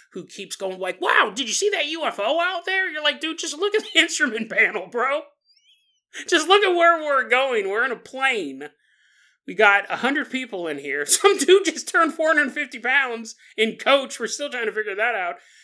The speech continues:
Quit looking for U F Os. It's just fly the plane."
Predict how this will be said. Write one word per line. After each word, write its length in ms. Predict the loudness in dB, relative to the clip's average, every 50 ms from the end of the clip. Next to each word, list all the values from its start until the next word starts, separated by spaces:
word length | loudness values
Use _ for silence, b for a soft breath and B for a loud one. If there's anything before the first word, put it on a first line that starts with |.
| B B B B
Quit 200 | 2 2 4 4
looking 260 | 2 0 0 0 -2
for 100 | -2 -4
U 200 | -4 -2 0 2
F 160 | 2 2 2 0
Os. 400 | -2 0 0 0 -2 -4 -8 -12
It's 80 | -10
just 300 | -8 -6 -6 -6 -8 -14 _ _ _
fly 480 | -20 -18 -10 -4 0 2 2 2 2 0 -4
the 80 | -6
plane." 600 | -8 -10 -10 -8 -8 -8 -6 -8 -10 -10 -12 -16